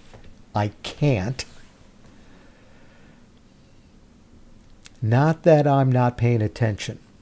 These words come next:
but I can't let the negativity of the world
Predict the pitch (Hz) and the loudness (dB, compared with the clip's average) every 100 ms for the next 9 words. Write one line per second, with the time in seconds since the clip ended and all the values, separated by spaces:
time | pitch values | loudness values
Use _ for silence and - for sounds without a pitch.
0 | - _ - - - _ _ - - - | -20 _ -20 -20 -20 _ _ -20 -20 -20
1 | - - - - - - - - - - | -20 -20 -20 -20 -20 -20 -20 -20 -20 -20
2 | - - - - - - 123 117 - 143 | -20 -20 -20 -20 -20 -2 0 0 0 0
3 | 156 151 135 - 117 117 123 131 - 117 | 0 0 -2 0 0 2 0 0 0 0
4 | 120 120 113 107 107 113 110 107 | 2 2 2 0 0 2 2 0